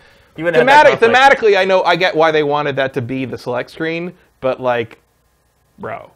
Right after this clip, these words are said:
Speaker 1: A bit of a red
Speaker 2: <laughs>
Speaker 1: flag.
Speaker 2: Yeah, it's like, come on.
Speaker 1: I mean, to me, the fact that the mirrors don't reflect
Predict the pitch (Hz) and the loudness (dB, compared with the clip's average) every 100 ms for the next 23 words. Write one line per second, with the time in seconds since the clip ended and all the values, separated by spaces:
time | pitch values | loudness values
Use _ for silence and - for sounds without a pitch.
0 | _ 147 143 147 131 123 123 147 127 120 | _ -8 -4 -2 0 -2 0 0 0 0
1 | 113 175 131 147 - - - - 202 117 | 0 -2 -2 -6 -10 -20 -18 -14 -14 -14
2 | 117 127 202 240 240 190 262 285 247 185 | -14 -2 0 0 -2 -2 -2 0 -4 -4
3 | - 175 180 180 165 151 156 151 151 151 | 0 0 0 -4 -6 -2 0 0 0 -2
4 | 131 - 135 135 147 | -6 -4 -2 0 -2